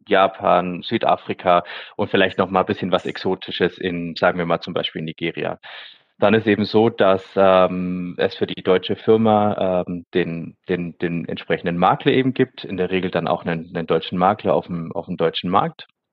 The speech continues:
und dazu eben der, die za-, dazugehörigen Versicherer. Ähm, dann ist die einfachste Variante, die es eben geben kann, ist zum Beispiel in Frankreich, dass wir einfach sagen, wir decken die, äh, französische Locations einfach mit,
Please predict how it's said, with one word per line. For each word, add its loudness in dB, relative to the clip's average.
und 2
dazu 2
eben 0
der, 4
die -6
za-, 0
dazugehörigen -2
Versicherer. -8
Ähm, 4
dann 4
ist 2
die 4
einfachste 2
Variante, 4
die -2
es -4
eben -4
geben 2
kann, 0
ist -4
zum -6
Beispiel 0
in -8
Frankreich, 2
dass -4
wir 2
einfach -2
sagen, 2
wir 2
decken 0
die, -2
äh, -4
französische 0
Locations -2
einfach -2
mit, 0